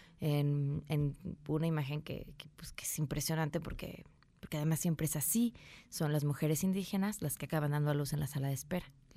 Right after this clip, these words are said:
quienes en peores condiciones de vulnerabi-, vulnerabilidad se encuentran, pues ahí está,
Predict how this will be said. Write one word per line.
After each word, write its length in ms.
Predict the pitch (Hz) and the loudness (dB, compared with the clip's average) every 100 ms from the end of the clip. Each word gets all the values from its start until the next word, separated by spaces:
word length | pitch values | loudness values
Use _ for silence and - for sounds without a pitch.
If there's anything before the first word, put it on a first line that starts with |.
| - | -12
quienes 380 | - 131 127 - - - - - - - _ - - - - - | -4 -2 -2 -8 -14 -20 -20 -20 -20 -20 _ -20 -20 -20 -20 4
en 180 | 170 165 | 6 6
peores 500 | - 185 180 190 190 | 10 12 12 12 10
condiciones 380 | 202 170 185 175 | 4 4 4 6
de 80 | 165 | 6
vulnerabi-, 500 | 151 151 143 147 - | 6 4 4 4 4
vulnerabilidad 1080 | 151 165 160 165 160 151 151 156 156 160 156 | 6 8 10 10 12 12 10 10 10 8 8
se 140 | - | 4
encuentran, 720 | 180 180 262 262 214 208 302 - | 4 6 6 6 4 4 2 -6
pues 220 | - 170 - | -4 -2 0
ahí 140 | 180 | -2
está, 360 | 202 - 269 | -2 -4 -6